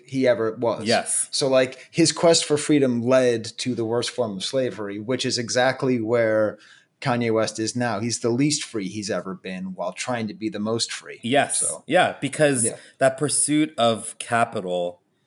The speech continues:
Speaker 2: ultimately is the devil's trick.
Speaker 1: Yeah.
Speaker 2: And he fell for it.
Speaker 1: Yeah.
Speaker 2: Even though he knew, like, again, he t-,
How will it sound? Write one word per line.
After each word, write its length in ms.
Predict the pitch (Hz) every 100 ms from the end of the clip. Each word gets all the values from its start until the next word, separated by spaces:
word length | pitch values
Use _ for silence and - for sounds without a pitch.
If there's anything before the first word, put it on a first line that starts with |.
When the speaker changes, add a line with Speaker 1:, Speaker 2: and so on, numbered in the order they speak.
| _ _
Speaker 2:
ultimately 640 | 117 127 117 113 104 101 104
is 600 | 117 120 110 98 95 - - _ -
the 200 | - 110
devil's 560 | - 113 104 101 95
trick. 500 | - - 113 80 - _ _ _ _ _ _ _ _
Speaker 1:
Yeah. 320 | 127 123 82 - _ -
Speaker 2:
And 260 | 117 113
he 140 | 107 123
fell 340 | 123 147 208
for 260 | 226 107 87
it. 220 | 85 - _ _ _ _ _ _ _ _ _ _
Speaker 1:
Yeah. 160 | - 123
Speaker 2:
Even 160 | 175 190
though 120 | 175
he 180 | 156 160
knew, 320 | 139 196 143
like, 180 | 113 117
again, 280 | 127 160 139
he 60 |
t-, 120 | 139